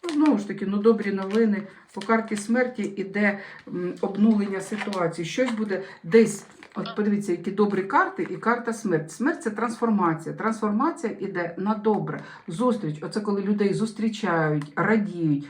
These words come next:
добрі інформація. Оце просування З С У. Знаєте, м, просування, е, якби, е, остаточне через смерть. Ну, ну, що це означає? Йде бій, вибили, зайшли, повісили наш прапор,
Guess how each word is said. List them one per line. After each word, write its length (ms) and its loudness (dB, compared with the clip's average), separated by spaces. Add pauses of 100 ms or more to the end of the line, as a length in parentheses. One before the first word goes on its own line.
(140)
добрі 420 4
інформація. 640 -2
Оце 240 -2
просування 640 0
З 100 -8
С 260 -4
У. 240 0 (560)
Знаєте, 420 2 (240)
м, 220 2
просування, 720 2
е, 160 2
якби, 460 0 (180)
е, 140 4
остаточне 800 2
через 420 2
смерть. 380 2
Ну, 160 -2
ну, 120 4
що 140 4
це 160 0
означає? 560 2
Йде 260 6
бій, 420 -2
вибили, 540 4
зайшли, 440 0
повісили 580 -2
наш 260 -4
прапор, 420 0